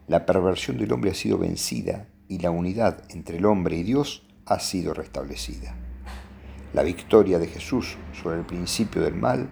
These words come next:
ha sido el comienzo del reino de Dios sobre la tierra. La Iglesia es el cuerpo invisible de aquellos que están determinados por la razón esencial y que han interiorizado la capacidad de unirse a Dios.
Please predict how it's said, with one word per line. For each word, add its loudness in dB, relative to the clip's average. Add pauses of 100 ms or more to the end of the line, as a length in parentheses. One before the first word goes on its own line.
(720)
ha -4
sido 8
el 4
comienzo 2
del 2
reino 2
de 2
Dios 0
sobre -2
la 0
tierra. -8 (1080)
La -8
Iglesia 2
es -8
el -4
cuerpo 0
invisible -2 (160)
de 2
aquellos 0
que -10
están 0
determinados 0
por 0
la 2
razón 0
esencial 0 (640)
y -8
que 4
han 6
interiorizado 0
la 2
capacidad -2
de -2
unirse -2
a 0
Dios. -10